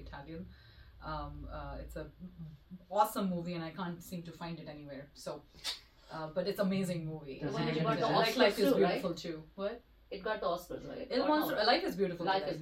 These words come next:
Speaker 3: Beautiful,
Speaker 1: yeah.
Speaker 3: got it, yeah.
Speaker 1: Mm-hmm.
Speaker 2: Mine is the, uh, mine is The Dark Knight.
Speaker 1: Ah.
Speaker 2: I like,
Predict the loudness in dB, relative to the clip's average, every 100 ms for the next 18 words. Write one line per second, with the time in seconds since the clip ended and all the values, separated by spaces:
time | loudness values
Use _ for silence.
0 | -4 -4 -8 -10 -10 -10 -10 -12 -18 -20
1 | _ -20 -16 -16 -18 -20 -18 -6 -2 0
2 | 0 -2 -4 -2 -2 0 -2 -4 -4 -6
3 | -10 -12 -12 -12 -10 -12 -14 -18 -20 -20
4 | _ _ _ -14 -12 -14 -18 _ -20 -20
5 | _ -2 2 2 2 0 0 -2